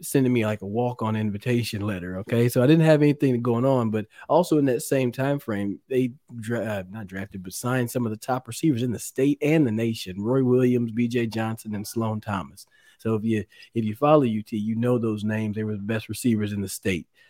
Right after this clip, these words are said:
Uh, so I wasn't in that, in that realm, but, uh, when you look at those names, uh, with the running back out of McKinney, I wanna say his name was Dante, uh, Dante Hickson, I, I wanna say his name was. You had, oh gosh, who was that? John Tyler.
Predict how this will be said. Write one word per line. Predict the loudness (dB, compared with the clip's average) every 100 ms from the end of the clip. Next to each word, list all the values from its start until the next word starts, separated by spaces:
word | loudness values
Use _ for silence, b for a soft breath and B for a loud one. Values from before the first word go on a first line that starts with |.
| b
Uh, | -18
so | -4 2
I | 4
wasn't | 6 4 0 0
in | 2
that, | 2 0 0
in | 0
that | 0 0
realm, | -2 0 0 0
but, | -2 -6 -10 _ _ _
uh, | -4 -2 -4 -8
when | -6 -2 2
you | 4
look | 4
at | 4 6
those | 8 8
names, | 6 8 6 6 2 -4 b b
uh, | -6 -4 -4
with | -6
the | -6
running | -4 -2 -2
back | -4 -4
out | -6
of | -6
McKinney, | -8 -6 -4
I | -4
wanna | -6
say | -6
his | -6
name | -4 -6
was | -6
Dante, | -6 -4 -4 -4 -4 -4 -8 _ _ _ -20 -16
uh, | -12 -12 -14 -18 -20 -20 _ -12
Dante | -6 -4 -6 -4 -2 -2
Hickson, | -2 -2 -2 0 2 2
I, | 2
I | 0
wanna | 2 0
say | 2 2
his | 4
name | 4 4 4
was. | 4 4 2
You | -2 -2 0
had, | 0 0 -2 -4
oh | -2 -2 -4 -6
gosh, | -4 -4 -8 -2
who | 0
was | 0
that? | -2 -4
John | -6 -6
Tyler. | -4 -4 -2 -4